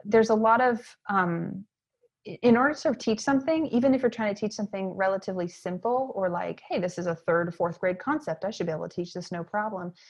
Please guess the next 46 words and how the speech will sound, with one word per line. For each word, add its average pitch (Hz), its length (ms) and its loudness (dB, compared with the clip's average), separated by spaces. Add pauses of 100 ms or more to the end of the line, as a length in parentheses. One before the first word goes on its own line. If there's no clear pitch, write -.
(340)
There's 262 220 6
a 254 80 4
depth - 380 0
that 226 160 4
you 202 80 0
have 185 220 -4
to 180 100 -2
get 175 160 -2
into 175 320 -2
as 170 120 -2
a 170 60 -4
teacher 185 400 -6
where 170 140 -4
you 180 80 -4
have 185 180 -4
to 196 100 -8
kind 180 200 -6
of 170 80 -4
get 180 160 0
inside 165 460 -4
it 190 100 0
and 165 100 -2
deconstruct 160 560 -4
it 190 140 -2
and 180 80 -8
kind 165 160 -6
of 156 80 -2
work 170 260 -2
it 147 100 -10
through 185 360 -2
in 180 100 -2
a, 160 160 -2 (160)
on 175 160 -2
a 160 60 -2
different 165 320 -6
level 208 420 -2 (400)
than 180 540 0 (100)
you 185 300 2
do 175 180 4
when 170 180 0
you're 165 140 0
just 165 180 -6
learning 165 260 -4
it 64 100 -10
yourself. 156 600 -8 (460)
And 180 500 -2